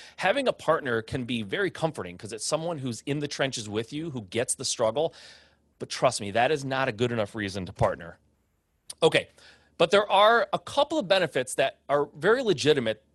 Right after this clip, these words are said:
to partnering. And, and I'm gonna go over those three very, very kinda quickly here. But benefit number one is having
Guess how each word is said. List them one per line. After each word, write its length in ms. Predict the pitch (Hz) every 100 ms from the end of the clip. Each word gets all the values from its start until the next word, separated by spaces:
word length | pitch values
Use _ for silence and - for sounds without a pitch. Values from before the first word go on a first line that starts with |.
| -
to 100 | 131
partnering. 560 | - 143 120 101 95 -
And, 320 | 131 123 131
and 140 | 127
I'm 60 | 151
gonna 120 | 185
go 120 | 175
over 120 | 180 160
those 200 | 147 -
three 280 | - 151
very, 400 | 135 143 143 139 -
very 220 | 135 135
kinda 260 | - 135 113
quickly 400 | - 180 151 120
here. 220 | 120 110
But 240 | 151 143 - - -
benefit 320 | 208 254 262 220
number 200 | 214 180
one 400 | 160 170 175 165 _ _
is 220 | 139 123
having 480 | - 156 165 180 165